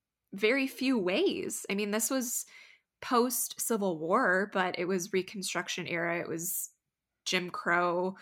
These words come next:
And I would not expect Kate Chopin,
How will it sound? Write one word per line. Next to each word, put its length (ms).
And 480
I 140
would 240
not 300
expect 500
Kate 220
Chopin, 600